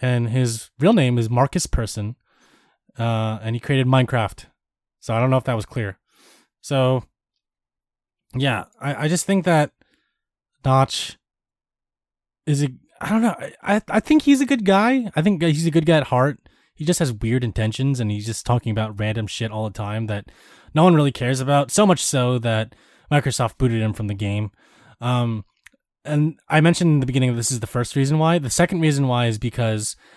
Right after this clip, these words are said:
it's been five years since Notch sold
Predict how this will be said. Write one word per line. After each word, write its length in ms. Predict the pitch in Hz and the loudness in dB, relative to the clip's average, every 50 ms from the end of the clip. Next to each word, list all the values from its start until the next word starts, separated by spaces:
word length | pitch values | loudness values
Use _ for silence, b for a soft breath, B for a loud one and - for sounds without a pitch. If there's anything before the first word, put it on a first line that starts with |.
| b b b b | b b b b
it's 160 | 139 139 - - | -6 -6 -6 -2
been 800 | - 233 240 240 233 233 226 220 208 202 196 190 180 170 135 - _ _ _ _ _ _ _ _ _ _ _ _ _ _ _ _ _ _ _ _ _ _ _ _ _ - | 0 0 2 2 2 2 2 2 0 0 -2 -2 -4 -6 -8 -10 _ _ _ _ _ _ _ _ _ _ _ _ _ _ _ _ _ _ _ _ _ _ _ _ _ -10
five 340 | - - 151 160 165 156 | -2 0 2 4 4 2
years 580 | 139 123 123 131 123 113 104 98 95 - - - _ _ _ _ _ _ _ _ _ _ _ _ _ _ _ _ _ _ _ _ | 2 0 -2 0 0 -2 -2 -6 -8 -12 -14 -18 _ _ _ _ _ _ _ _ _ _ _ _ _ _ _ _ _ _ _ _
since 640 | - - - 127 120 113 107 - - - - - - _ _ _ _ - | -12 -6 -2 -2 -2 -2 -2 -4 -4 -6 -6 -8 -12 _ _ _ _ -2
Notch 280 | 139 143 131 135 - - | 0 0 0 0 -2 -4
sold 540 | - - - 127 123 117 113 110 110 - | -6 -2 0 0 0 0 0 -2 -4 -8